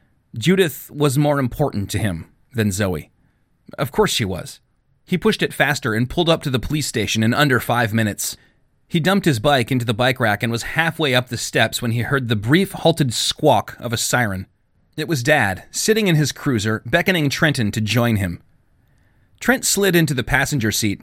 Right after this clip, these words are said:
and shut the door. It was freezing in here. Trent shifted sideways in his seat, facing toward his dad to try and mask the shiner.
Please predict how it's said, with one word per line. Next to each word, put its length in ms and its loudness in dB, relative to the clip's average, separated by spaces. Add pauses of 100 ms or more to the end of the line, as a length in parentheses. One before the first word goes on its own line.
(120)
and 100 0
shut 220 2
the 60 -4
door. 360 0 (380)
It 60 0
was 120 4
freezing 520 4
in 100 2
here. 320 -2 (480)
Trent 260 0
shifted 500 -2
sideways 480 0
in 100 0
his 140 -2
seat, 280 -2 (200)
facing 440 2
toward 260 0
his 160 4
dad 380 2
to 80 0
try 240 2
and 180 2
mask 320 0
the 80 -2
shiner. 520 0